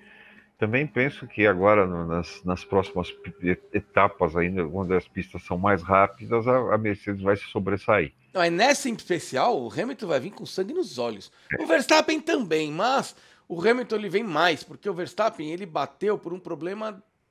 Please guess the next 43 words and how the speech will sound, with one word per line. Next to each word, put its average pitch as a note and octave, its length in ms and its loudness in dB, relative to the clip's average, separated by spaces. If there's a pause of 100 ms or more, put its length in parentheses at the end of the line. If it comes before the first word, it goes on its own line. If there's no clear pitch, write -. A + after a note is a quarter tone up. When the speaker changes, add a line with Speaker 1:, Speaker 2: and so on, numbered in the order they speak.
(140)
Speaker 2:
do, B3+ 100 -16
do D4+ 140 -8
carro, C#3+ 380 0
não C#3 100 -10
foi D#3 200 -6
dele. A2+ 320 -8 (480)
O C3+ 60 -14
Hamilton G#3 420 -2
perdeu D3+ 500 -4
tudo F3+ 380 -10
por D3+ 160 -14
culpa F#3 280 -10
dele. A2+ 400 -10 (840)
Então D3 320 -2
ele B3 100 0
vai A3+ 180 6
voltar G#3 400 0
com G3+ 80 -8
aquela, F#3 300 -4
"Eu D#3+ 80 -2
vou D#3+ 100 -8
ter F#3+ 140 -6
que, F#3 260 -10
eu E3 140 -4
tenho G#3+ 240 -8
que G3 100 -18
tirar E3+ 300 -2
essa F3+ 180 -8
diferença D#3+ 640 -4
hoje. C#3 400 -4 (1040)
Eu A#2 120 -10
vou B2+ 240 -4
Speaker 1:
É. C3+ 60 8
Speaker 2:
buscar D3 280 4
a D#3 40 2
minha D#3 140 -4
diferença C#3 500 -8
do D3 100 -10
que - 160 -2
eu G#3+ 120 8
errei, F3 540 2 (340)
eu E3+ 120 -4
preciso F#3 720 -6